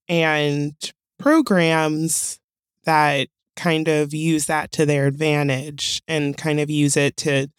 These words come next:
earn profits from it, whether it be something that's a little bit more entertainment based, like, like Ghost Adventures is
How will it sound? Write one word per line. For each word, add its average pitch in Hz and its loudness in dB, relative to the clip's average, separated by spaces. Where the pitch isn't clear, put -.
earn 185 6
profits 170 2
from 156 0
it, 160 2
whether 262 4
it 262 2
be 262 6
something 240 2
that's 220 2
a 214 2
little 190 4
bit 190 0
more 185 0
entertainment 170 -2
based, 156 -2
like, 151 0
like 214 2
Ghost 226 4
Adventures 208 0
is 160 0